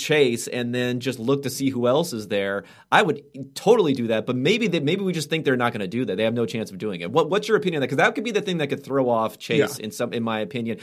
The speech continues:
Speaker 1: maybe even more than going with another player.
Speaker 2: So what, what I see in mock drafts, and then what I've heard from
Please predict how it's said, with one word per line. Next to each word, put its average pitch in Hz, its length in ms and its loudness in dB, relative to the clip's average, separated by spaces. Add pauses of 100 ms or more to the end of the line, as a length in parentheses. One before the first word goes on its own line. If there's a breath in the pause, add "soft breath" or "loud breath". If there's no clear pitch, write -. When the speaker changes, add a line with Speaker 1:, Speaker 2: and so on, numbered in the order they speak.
(140 loud breath)
Speaker 1:
maybe 185 240 4
even 170 180 0
more 147 200 6
than 139 120 2
going 127 200 0
with 117 140 -2
another 113 260 0
player. - 500 -2 (440)
Speaker 2:
So 147 500 4
what, 156 380 2 (100)
what 156 200 2
I 147 120 6
see 220 440 -2
in 160 520 0
mock 143 340 0
drafts, 117 500 -4 (100)
and 151 140 0
then 143 340 2
what 143 240 0
I've 147 200 2
heard 175 360 4
from 147 480 0